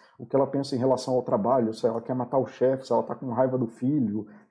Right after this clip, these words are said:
quer se separar, quer abandonar a religião dela, tanto faz. A gente tem que aceitar aquilo como é pra poder achar um caminho que faça sentido,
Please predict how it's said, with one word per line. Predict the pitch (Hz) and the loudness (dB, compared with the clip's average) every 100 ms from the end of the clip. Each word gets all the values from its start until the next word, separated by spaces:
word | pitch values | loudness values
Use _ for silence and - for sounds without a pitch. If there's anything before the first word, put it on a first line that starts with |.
| _ - | _ 0
quer | 127 117 117 | 2 4 2
se | 104 - | -2 -6
separar, | 131 - - 120 117 156 139 - | -2 0 2 2 4 2 2 2
quer | 131 | 0
abandonar | 120 127 127 120 127 127 | 0 2 2 2 0 0
a | |
religião | 131 120 110 117 113 | 0 0 0 -2 0
dela, | 110 139 143 127 - - _ | 0 2 2 0 -6 -20 _
tanto | 165 151 151 | 0 0 -2
faz. | 165 127 110 | 0 0 2
A | 113 | 0
gente | 135 131 | -4 -8
tem | 139 | -8
que | 135 | -6
aceitar | - 131 131 151 156 | 0 0 2 2 2
aquilo | 151 139 120 | 0 -2 -2
como | 135 120 110 | -2 -4 -2
é | 110 | -2
pra | - | -4
poder | 117 120 120 | -2 2 2
achar | 120 - - 143 | 0 -2 0 2
um | 151 | 0
caminho | 139 117 104 110 | -2 -4 -2 -4
que | - | -6
faça | 110 - | -8 -8
sentido, | 110 110 104 104 98 101 | -10 -10 -10 -6 -6 -6